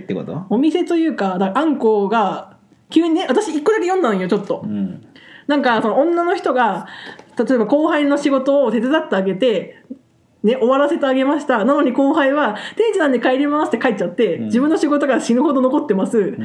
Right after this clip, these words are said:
Speaker 2: 「あー、しょうがない。まあ、後輩のためだし」と思って仕事を自分のやるわけじゃん。
Speaker 1: うん。
Speaker 2: で、終電になっちゃった。で、それで人のために優しくしたわけよ。
Speaker 1: うん。
Speaker 2: で、誰かが落とし物落としてて、
Speaker 1: うん。
Speaker 2: 気づいて走って届けてあげるとかもしてて、そんな帰り道、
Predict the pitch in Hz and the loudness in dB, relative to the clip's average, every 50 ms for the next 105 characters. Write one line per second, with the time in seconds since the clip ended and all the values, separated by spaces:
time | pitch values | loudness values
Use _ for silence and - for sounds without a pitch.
0 | 107 - 196 196 - - 214 202 240 233 - 226 208 196 214 226 262 262 254 240 | -8 -8 -8 -8 -6 -4 -4 -2 -2 -2 0 0 0 0 0 0 0 0 0 -2
1 | - - 208 202 233 226 226 233 269 285 311 320 320 285 247 202 196 190 185 175 | 0 0 0 0 2 0 0 2 2 0 0 0 0 0 -2 -2 -2 -2 -2 -2
2 | - 175 190 208 233 262 262 302 277 226 208 220 262 285 262 202 214 233 381 427 | -4 0 0 2 0 2 2 2 2 2 2 0 0 0 2 2 2 2 2 0
3 | 392 285 - 175 170 - 113 220 214 214 214 214 208 - 302 320 330 370 311 277 | 0 -2 -4 -6 -8 -8 -8 -8 -6 -2 -2 -2 2 2 2 2 2 2 2 0
4 | 349 370 - 214 202 196 - 220 190 - - - - - - - - - - - | 0 -2 -2 -6 -6 -4 -2 -2 -2 -2 -6 -12 -18 -20 -20 -20 -20 -20 -20 -20
5 | - - - - _ _ _ _ 220 247 294 285 339 262 339 - - - 349 349 | -20 -20 -20 -20 _ _ _ _ -2 0 2 2 2 2 0 0 0 0 0 0
6 | 415 381 330 233 - - 320 285 - 302 285 294 - 392 392 392 - 175 139 - | 0 0 2 2 2 2 0 -2 0 -2 0 0 0 -2 0 0 -2 -2 -4 -4
7 | - - 117 117 113 107 104 101 - - _ _ _ _ _ _ - _ 247 208 | -6 -8 -8 -6 -6 -8 -10 -12 -16 -20 _ _ _ _ _ _ -8 _ -2 0
8 | 262 285 330 311 269 220 202 208 208 262 - 311 269 262 262 254 233 233 302 349 | 2 2 2 2 0 0 0 0 0 0 0 0 0 2 2 0 0 0 0 0
9 | 285 208 196 208 190 175 156 - - 127 120 117 269 262 330 285 226 - 190 180 | 0 0 0 0 -2 -2 -4 -6 -8 -8 -2 0 0 2 2 0 0 0 -2 -2
10 | 180 175 262 - 302 285 - 214 202 220 269 311 339 269 220 196 190 202 202 196 | 0 0 0 0 0 -2 -2 -2 0 0 0 0 0 0 0 2 2 2 0 0
11 | 185 185 180 175 190 - 302 262 - 240 214 175 165 - - - - - - - | -2 -2 -2 -4 -2 -2 -2 0 0 0 0 0 -2 -6 -10 -18 -20 -20 -20 -20
12 | _ _ - 330 370 392 381 392 381 330 285 - 285 294 330 311 349 311 277 220 | _ _ -2 -2 0 0 0 0 0 0 0 0 2 2 2 2 2 2 0 0
13 | - 202 | 0 -2